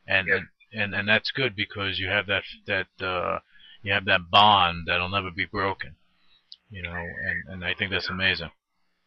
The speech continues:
Speaker 2: I think it, that's why they'll go to talk to somebody about me. That's why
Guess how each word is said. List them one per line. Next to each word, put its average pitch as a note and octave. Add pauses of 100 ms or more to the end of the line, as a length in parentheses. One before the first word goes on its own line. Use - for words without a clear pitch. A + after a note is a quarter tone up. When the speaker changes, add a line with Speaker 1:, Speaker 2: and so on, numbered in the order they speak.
(340)
Speaker 2:
I C#3+ (100)
think E3+
it, C3+
that's C#3
why C3+
they'll A#2
go A#2
to - (260)
talk A2
to G#2 (140)
somebody G2
about F2+
me. F2+ (140)
That's F#2+
why F#2+